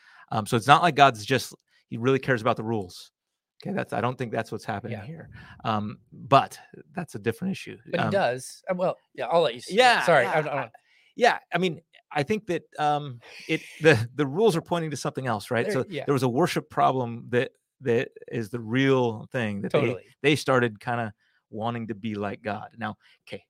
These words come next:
Speaker 1: here's the crazy thing. God had already declared them like God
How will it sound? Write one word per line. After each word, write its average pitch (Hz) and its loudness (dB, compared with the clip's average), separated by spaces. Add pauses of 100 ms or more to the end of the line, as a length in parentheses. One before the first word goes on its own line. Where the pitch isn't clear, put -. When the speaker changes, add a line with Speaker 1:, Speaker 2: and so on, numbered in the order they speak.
Speaker 1:
here's 120 -6
the - -14
crazy 117 -4
thing. 139 -10 (440)
God 120 -2
had 117 -2
already 110 2
declared 123 -2
them 101 -6
like 104 -14
God 90 -16